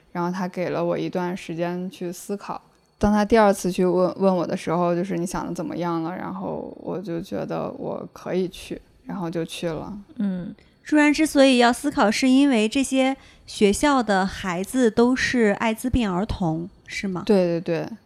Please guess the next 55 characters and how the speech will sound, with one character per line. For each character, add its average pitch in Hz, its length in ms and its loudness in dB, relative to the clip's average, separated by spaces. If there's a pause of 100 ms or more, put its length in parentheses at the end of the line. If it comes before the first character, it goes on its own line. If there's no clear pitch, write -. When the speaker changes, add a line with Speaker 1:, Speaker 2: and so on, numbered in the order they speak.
(140)
Speaker 3:
哦。 208 400 -2
Speaker 1:
对， 180 120 0
校 226 160 2
长 196 160 2
给 180 80 -2
我 196 120 4
思 208 160 -4
考 196 160 -2
的 175 80 2
原 170 240 0
因 190 160 -2
是 196 180 0
因 190 100 0
为 185 120 0
这 185 100 -4
些 180 80 0
孩 180 220 -4
子 175 100 -8
都 175 100 -2
是 180 160 -6
感 170 160 -4
染 170 100 0
艾 175 100 -2
滋 180 100 -8
病 170 180 -4
的 160 60 -4
儿 196 180 -6
童， - 380 -10 (560)
就 208 100 -4
是 190 80 2
我 156 220 2
也 185 160 2
需 - 160 -4
要 180 160 2
跟 180 180 -2
家 190 280 0
里 175 140 -6
人 - 260 -10
商 196 240 -6
量 196 200 -4
一 - 80 -12
下。 - 220 -14 (380)
Speaker 2:
所 226 120 0
以 214 60 0
家 208 180 2
里 202 120 2
人 175 440 2
一 190 140 2
开 214 180 4
始 208 140 -2
是 165 100 -6
支 175 220 -4
持 180 180 -4
的 117 120 -4
吗？ 95 180 -10